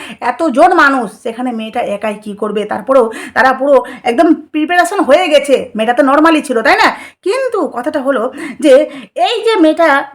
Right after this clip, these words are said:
মেয়েটাকে মারা হয়েছে, তারপর মেয়েটা কত তর্পেছে, হ্যাঁ, আর কত মেয়েটা চিৎকার করেছে, "আমাকে ছেড়ে দাও,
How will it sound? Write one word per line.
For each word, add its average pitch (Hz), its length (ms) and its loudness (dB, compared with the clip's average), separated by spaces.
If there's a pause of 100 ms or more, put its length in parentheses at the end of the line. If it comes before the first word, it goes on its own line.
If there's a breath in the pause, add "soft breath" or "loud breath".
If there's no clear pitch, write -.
(100)
মেয়েটাকে 277 400 -4
মারা 226 340 -4
হয়েছে, 226 360 -6 (120)
তারপর 220 340 -2
মেয়েটা 214 600 -8 (340 loud breath)
কত 294 240 -10 (240)
তর্পেছে, 311 840 0 (160)
হ্যাঁ, 339 340 0 (320 loud breath)
আর 285 440 0 (240)
কত 262 220 -8
মেয়েটা 254 520 -4
চিৎকার 370 480 0
করেছে, 320 460 0 (120)
"আমাকে 269 320 -8
ছেড়ে 233 260 -4
দাও, 202 220 -8